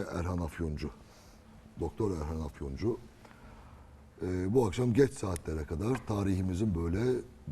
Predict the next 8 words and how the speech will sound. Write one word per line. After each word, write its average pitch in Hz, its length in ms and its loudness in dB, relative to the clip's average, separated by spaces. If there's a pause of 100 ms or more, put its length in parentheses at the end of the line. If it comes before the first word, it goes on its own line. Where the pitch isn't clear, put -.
bilinmeyen, 101 760 4
üzerinde 98 360 2
pek - 280 -2
durulmamış, 95 720 0 (400)
özgür 104 500 4
ve 104 140 2
bağımsız 87 460 -2
konularını 64 560 -6